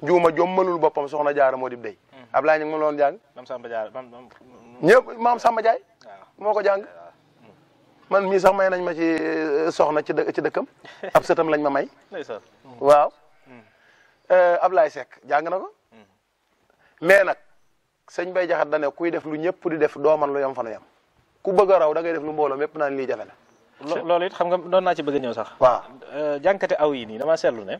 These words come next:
Speaker 1: Mhm.
Speaker 2: Man ci li ma, ci li ma seetloo goon, ci li ma bàyyi xel.
Speaker 1: Mhm.
Speaker 2: Mooy mennum yow laa ci gis ne jàng way sëñ Bay Jaxate.
Speaker 1: Voilà.
Speaker 2: Bari way sëñ Moussa Gueye lay.
Speaker 1: Sëñ Bay Jaxate nag ku dëgguwul doo ko jàng.
Speaker 2: Dëgg la, surtout.
Speaker 1: Sëñ Bay Jaxate.
Speaker 2: Mhm.
Speaker 1: Sëñ Bay Jaxate moom ku dëgguwut doo ko jege doo ko laal.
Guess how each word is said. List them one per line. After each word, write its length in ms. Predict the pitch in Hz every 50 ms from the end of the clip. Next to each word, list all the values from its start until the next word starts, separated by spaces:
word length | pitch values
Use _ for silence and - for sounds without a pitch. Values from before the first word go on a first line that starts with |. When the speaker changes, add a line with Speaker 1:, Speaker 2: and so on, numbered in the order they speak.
| -
Speaker 1:
Mhm. 240 | - 139 123 120 101 - - _ _ _ _ _ _ _ _ - - _ _ _ _ _ _ -
Speaker 2:
Man 300 | 123 135 143 143 131 117 - 104 -
ci 100 | - 165
li 60 | 170
ma, 120 | 175 185 165
ci 100 | - 175
li 80 | 175
ma 80 | 180 185
seetloo 320 | - - 185 - 131 131 120
goon, 120 | 117 110
ci 80 | - 135
li 60 | 143
ma 80 | 147 151
bàyyi 240 | 143 147 147 135 113
xel. 140 | 107 101 90
Speaker 1:
Mhm. 200 | - - - 123
Speaker 2:
Mooy 140 | 123 139 139 143
mennum 260 | 165 180 180 170 160
yow 100 | 151 143
laa 140 | 135 131 127
ci 80 | 127
gis 140 | 113 120 113
ne 180 | 120 117 120 110 120 113 - - 123
jàng 160 | 127 120 117
way 140 | 107 101 104
sëñ 160 | 101 - 104
Bay 140 | 101 92 82
Jaxate. 260 | 82 - - - -
Speaker 1:
Voilà. 380 | 107 107 120 143 147 147 156 160
Speaker 2:
Bari 140 | 160 185 208 - -
way 140 | 147 151 151
sëñ 160 | 147 160 151
Moussa 200 | 147 143 139 127 117
Gueye 160 | 120 113 117
lay. 140 | 117 113 107 - _ _ - 123 117 - -
Speaker 1:
Sëñ 200 | - - 202 180
Bay 160 | 190 202 190
Jaxate 240 | 175 180 170 165 160
nag 120 | 143 - - -
ku 100 | - 214
dëgguwul 400 | 208 247 220 175 165 190 180 170
doo 140 | 165 214 233
ko 80 | 226 226
jàng. 240 | 208 240 240 247 262
Speaker 2:
Dëgg 240 | 285 285 262 - 240
la, 80 | 226
surtout. 460 | - - - - - 262 - - - -
Speaker 1:
Sëñ 140 | - 311
Bay 120 | 311 302 -
Jaxate. 240 | 220 170 143 - _ _ _ _ _ _ _
Speaker 2:
Mhm. 240 | 147 147 139 135 127 _ _ _ _
Speaker 1:
Sëñ 220 | - - 254 247 226
Bay 180 | 247 233 233
Jaxate 220 | 220 214 220 185 208
moom 200 | 208 208 202 185
ku 180 | - 214 233 226
dëgguwut 400 | 233 262 202 190 233 226 214 202 _ _ _ _ _ _ _ _ -
doo 200 | 165 170 220 220
ko 120 | 214 208 185
jege 260 | 160 220 226 226 220
doo 140 | 202 196 180
ko 80 | 170 151
laal. 160 | 139 117